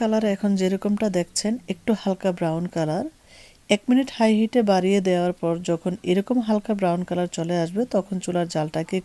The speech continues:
কমিয়ে ভাজতে হবে। আর এই মিষ্টিগুলো ভাজতে টোটালি সময় লাগবে পনেরো থেকে ষোলো মিনিট। মিষ্টিগুলো একরকম জালে কখনোই ভাজা যায় না কালো মিষ্টি, কখনো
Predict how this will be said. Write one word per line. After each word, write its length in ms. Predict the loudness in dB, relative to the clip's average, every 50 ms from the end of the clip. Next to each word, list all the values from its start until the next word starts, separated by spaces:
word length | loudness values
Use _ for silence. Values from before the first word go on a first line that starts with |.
| -4
কমিয়ে 360 | -4 -2 -2 -2 0 0 0 0 0
ভাজতে 300 | 0 0 -2 -2 -2 -2 -2 -2
হবে। 240 | -2 -2 -2 -4 -4 -6 -6 -12 -20 _ _ _ _ _ _ _ 0
আর 220 | 2 2 2 2 0 0 2 4
এই 80 | 4 6 4
মিষ্টিগুলো 460 | 4 2 0 -2 -2 -2 0 2 2 2 2 2
ভাজতে 380 | 2 2 0 -2 -4 -2 -2 -2 -2 -2 -4 -6
টোটালি 360 | -6 -2 0 2 2 2 2 0 -2 0
সময় 340 | 0 0 0 0 0 -2 0 2 2
লাগবে 300 | 0 0 0 -2 -2 -2 -2 -2 -2 -2
পনেরো 320 | -2 0 0 0 2 0 0 0
থেকে 220 | -2 -4 -2 0 -2 -2 -2
ষোলো 240 | -2 -2 -2 0 0 0 0
মিনিট। 320 | -2 -2 -2 -4 -6 -8 -10 -20 -20 -20 -20 -20 -20 _ _ -20 -20 -20 -20 _ _ 0
মিষ্টিগুলো 580 | 2 2 2 2 2 2 2 4 4 4 4 4 2 2 2 0
একরকম 420 | 0 0 -2 -2 -2 -2 0 0 0 2 2
জালে 260 | 2 0 0 0 -2 -2 -2 0 0
কখনোই 400 | 0 0 0 2 2 4 4 4 2
ভাজা 240 | 0 -2 -2 -2 -2 -2 -2
যায় 160 | -2 -2 -2 -4
না 60 | -6 -6
কালো 200 | -6 -4 -4 -2 -2 -2
মিষ্টি, 260 | -4 -4 -6 -6 -6 -6 -4 -2 -2
কখনো 300 | -2 -2 -2 -2 -4 -2